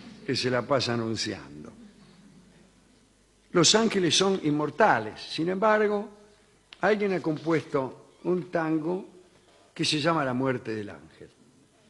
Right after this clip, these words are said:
La muerte del ángel es un tango de Astor Piazzolla y lo escucharemos ahora en la versión del propio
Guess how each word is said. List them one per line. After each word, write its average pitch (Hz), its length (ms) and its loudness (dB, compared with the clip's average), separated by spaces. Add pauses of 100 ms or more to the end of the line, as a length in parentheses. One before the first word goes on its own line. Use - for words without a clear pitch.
(220)
La 113 120 -10
muerte 175 300 -2
del 180 140 4
ángel 185 440 -2
es - 140 -6
un 131 100 -4
tango 120 240 -4
de 107 100 -4
Astor 104 260 -8
Piazzolla 107 560 -10 (580)
y 147 100 -2
lo 143 100 0
escucharemos 143 680 -2
ahora 147 480 -2 (560)
en 208 160 2
la 135 80 0
versión 113 560 -4 (640)
del 127 240 2
propio 120 640 -2